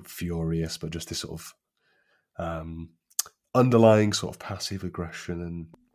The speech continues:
I don't know if that's meant, meant to be some kind of countenance to Briggs, um, and obviously Brooke as well, because they deal with the whole, um, you know, sort of b-, being on the spectrum in a time before that was a thing and not having emotion. So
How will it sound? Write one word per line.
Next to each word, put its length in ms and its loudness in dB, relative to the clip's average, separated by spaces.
I 80 2
don't 120 4
know 60 0
if 60 -4
that's 200 0
meant, 180 0
meant 180 -2
to 80 -12
be 180 -2
some 240 -4
kind 180 -4
of 120 -12
countenance 640 0
to 120 -12
Briggs, 580 0
um, 600 -4
and 80 -6
obviously 240 -6
Brooke 280 -4
as 160 -4
well, 180 -2
because 260 -8
they 140 -4
deal 200 -2
with 120 -6
the 60 -6
whole, 380 -8
um, 540 -6
you 80 -6
know, 160 0
sort 280 -4
of 280 -14
b-, 80 -10
being 300 6
on 100 2
the 60 -4
spectrum 520 2
in 80 4
a 80 0
time 260 0
before 280 -10
that 180 -18
was 100 -8
a 60 -8
thing 580 2
and 280 0
not 400 4
having 340 0
emotion. 640 2
So 380 0